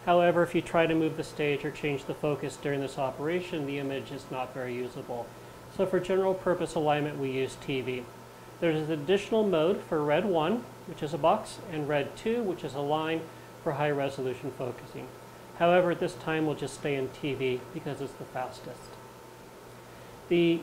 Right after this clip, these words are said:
brightness and contrast are handled by the A B C button, the auto brightness and contrast control. If you click on that, the microscope will adjust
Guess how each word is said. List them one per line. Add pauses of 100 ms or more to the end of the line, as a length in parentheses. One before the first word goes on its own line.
(100)
brightness
and
contrast
are
handled
by
the
A
B
C
button,
the
auto
brightness
and
contrast
control. (380)
If
you
click
on
that, (280)
the
microscope
will
adjust